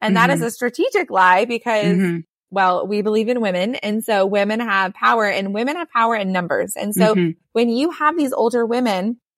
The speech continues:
Speaker 1: that have gone through a whole heck of a lot of life, right? That's the
Speaker 2: Mm-hmm.
Speaker 1: beauty of it. They've gone through scripture, they've gone through life, and that they can mentor you, hold you accountable. They can, most of them,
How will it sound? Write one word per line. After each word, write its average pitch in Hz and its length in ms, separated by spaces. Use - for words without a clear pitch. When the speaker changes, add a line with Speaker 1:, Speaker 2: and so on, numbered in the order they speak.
Speaker 1:
that 262 240
have 262 140
gone 233 260
through 277 200
a 226 120
whole 247 180
heck 247 160
of 233 80
a 214 60
lot 208 320
of 196 140
life, 240 340
right? 208 380
That's 196 260
the 180 80
Speaker 2:
Mm-hmm. 175 60
Speaker 1:
beauty 277 320
of 190 100
it. 190 100
They've 214 160
gone 220 300
through 247 140
scripture, 185 480
they've 208 240
gone 247 420
through 220 240
life, 185 400
and 220 260
that 202 160
they 262 160
can 285 240
mentor 233 440
you, 180 280
hold 214 240
you 247 100
accountable. 240 680
They 202 180
can, 220 240
most 233 340
of 233 120
them, 202 420